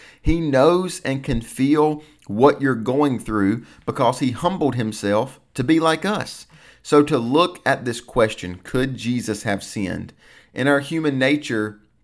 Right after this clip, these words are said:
we have the desire to sin. However, Scripture teaches us that the desire to sin is passed down from father to father. So tracing the sin nature goes all the way back to Adam, from our fathers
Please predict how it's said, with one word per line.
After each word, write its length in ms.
we 240
have 280
the 80
desire 380
to 60
sin. 440
However, 720
Scripture 600
teaches 480
us 340
that 180
the 80
desire 680
to 180
sin 560
is 140
passed 460
down 280
from 220
father 500
to 160
father. 640
So 180
tracing 800
the 100
sin 440
nature 340
goes 240
all 240
the 80
way 160
back 340
to 200
Adam, 340
from 200
our 140
fathers 600